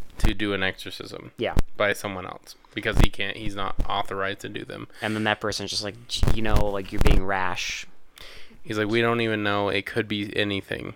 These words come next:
Speaker 1: Like, this,
Speaker 2: It could
Speaker 1: this
Speaker 2: be
Speaker 1: is
Speaker 2: a
Speaker 1: probably
Speaker 2: logical
Speaker 1: not
Speaker 2: explanation, yeah.
Speaker 1: possession." And so now we get the kid's birthday.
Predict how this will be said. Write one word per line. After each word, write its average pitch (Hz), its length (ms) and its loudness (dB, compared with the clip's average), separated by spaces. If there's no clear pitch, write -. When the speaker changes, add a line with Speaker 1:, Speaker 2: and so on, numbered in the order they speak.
Speaker 1:
Like, 104 180 -4
this, 107 340 -2
Speaker 2:
It 123 120 -12
could 113 80 2
Speaker 1:
this 113 120 0
Speaker 2:
be 110 60 2
Speaker 1:
is 107 60 0
Speaker 2:
a 104 80 -4
Speaker 1:
probably 107 320 6
Speaker 2:
logical 104 140 0
Speaker 1:
not 98 260 0
Speaker 2:
explanation, 98 200 -10
yeah. 95 180 0
Speaker 1:
possession." - 300 -6
And 107 340 2
so 98 560 2
now 113 280 2
we 123 80 0
get 113 140 0
the 107 100 -2
kid's - 360 -6
birthday. 101 500 -2